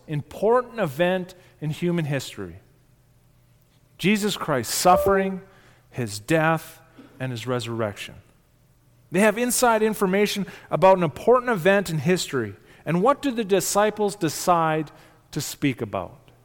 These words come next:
An argument breaks out about who is the greatest. The twelve have a lot to learn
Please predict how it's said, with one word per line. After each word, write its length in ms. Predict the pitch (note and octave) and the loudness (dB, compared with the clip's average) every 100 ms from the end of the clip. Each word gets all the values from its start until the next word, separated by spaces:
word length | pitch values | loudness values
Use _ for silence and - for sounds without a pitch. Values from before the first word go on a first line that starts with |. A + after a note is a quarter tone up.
| _ _ _ _ _ _ _ _ _ _ _ _ _ _ _ _ _ _ _ _ _ _ _ _ _ - | _ _ _ _ _ _ _ _ _ _ _ _ _ _ _ _ _ _ _ _ _ _ _ _ _ -8
An 120 | B2+ | 0
argument 520 | C#3+ F3 D3 A#2+ F#2 | 4 4 2 -4 -6
breaks 300 | A2 G2+ - | -4 -4 -6
out 240 | G2 F2 F#2 - | -8 -10 -14 -10
about 220 | G#2+ G2+ | -8 -8
who 320 | - E3+ F#3 | -6 -2 0
is 180 | D#3+ C3 | 0 -2
the 80 | C3+ | -8
greatest. 640 | B2 G#2 F#2 F#2+ - - _ _ _ _ _ _ _ _ _ _ _ _ _ - | -8 -10 -10 -18 -20 -20 _ _ _ _ _ _ _ _ _ _ _ _ _ -20
The 60 | - | -14
twelve 500 | - G3+ G#3+ G3+ - | -2 4 4 2 0
have 180 | D#3 | 0
a 40 | C#3+ | 2
lot 340 | C#3 D3+ D3+ | 4 4 2
to 80 | - | -4
learn 480 | A#2+ B2+ A#2+ A2+ | -4 -2 -4 -6